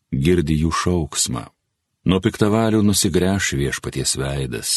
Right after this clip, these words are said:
ir niekas nebeminės žemė jų vardo. Iš visų nelaimių Viešpats gelbi teisiuosius. Šaukės teisieji, juos Viešpats išgirsta,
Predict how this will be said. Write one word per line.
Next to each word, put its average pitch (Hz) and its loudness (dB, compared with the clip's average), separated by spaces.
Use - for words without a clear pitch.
ir 67 -2
niekas 92 -2
nebeminės 87 2
žemė 76 0
jų 71 -2
vardo. 73 -6
Iš 90 2
visų 117 2
nelaimių 104 2
Viešpats 87 -2
gelbi 73 -2
teisiuosius. - -4
Šaukės 98 0
teisieji, 90 0
juos 73 0
Viešpats 71 -4
išgirsta, 67 -4